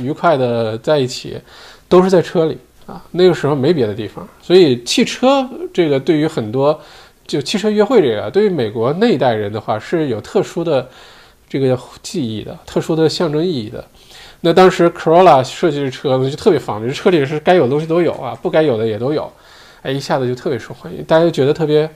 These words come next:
实用啊，特别好用，特别方便。嗯，后来呢，丰田虽然获得了巨大成功、大发展，但是呢，他发现他跟欧洲的A B C去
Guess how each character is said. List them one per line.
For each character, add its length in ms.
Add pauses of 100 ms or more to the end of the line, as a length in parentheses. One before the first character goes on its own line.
(200)
实 220
用 120 (300)
啊， 160
特 100
别 80
好 220
用， 140
特 100
别 100
方 240
便。 160 (840)
嗯， 380 (800)
后 200
来 200
呢， 200 (200)
丰 240
田 360
虽 220
然 160
获 220
得 120
了 180
巨 140
大 120
成 180
功、 140
大 120
发 200
展， 200 (460)
但 160
是 160
呢， 100
他 140
发 160
现 220
他 160
跟 140
欧 340
洲 240
的 160
A 160
B 120
C 320
去 460